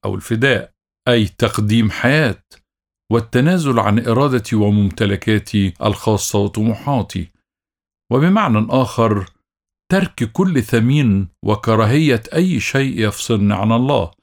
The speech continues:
لأن الله يقول أنه إله غيور. ومرة أخرى فإن كلمة غيور مأخوذة من نص العلاقة الزوجية، فعندما يقول الله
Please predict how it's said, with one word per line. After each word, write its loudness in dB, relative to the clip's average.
لأن 4
الله 2
يقول 0
أنه 2
إله 0
غيور. 0
ومرة 2
أخرى 0
فإن -2
كلمة 0
غيور 2
مأخوذة 0
من 4
نص -2
العلاقة 0
الزوجية، -2
فعندما 4
يقول 0
الله 0